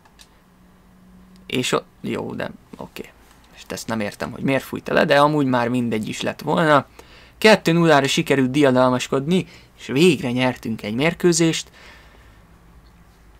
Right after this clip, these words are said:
Mármint ebben a részben, amit játszottunk, mert amúgy nyertünk ma is, csak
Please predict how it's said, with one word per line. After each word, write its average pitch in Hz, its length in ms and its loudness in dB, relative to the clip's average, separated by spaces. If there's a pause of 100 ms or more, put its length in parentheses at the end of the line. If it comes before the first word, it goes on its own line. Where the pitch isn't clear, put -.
(480)
Mármint 120 460 -4
ebben 120 280 0
a 110 40 -6
részben, 113 380 -6
amit 117 260 -6
játszottunk, 120 720 -6
mert 120 240 -10
amúgy 117 240 -6
nyertünk 117 480 -8
ma 117 120 -8
is, 127 200 -6
csak - 240 -8